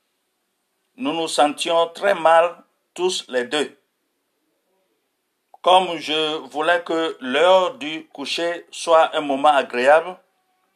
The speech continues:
j'ai abdiqué, je rangeais tout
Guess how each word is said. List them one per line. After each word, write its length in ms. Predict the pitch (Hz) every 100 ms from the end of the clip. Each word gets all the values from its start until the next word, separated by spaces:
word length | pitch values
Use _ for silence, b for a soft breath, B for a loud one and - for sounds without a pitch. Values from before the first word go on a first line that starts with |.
| _ _ _ _ _ _
j'ai 320 | - 131 147
abdiqué, 880 | 120 117 110 123 - 156 156 170 _ _ _ _ _ _ _ _ _
je 140 | 110
rangeais 880 | 117 117 117 117 - 143 143 143 - _ _
tout 360 | - 147 147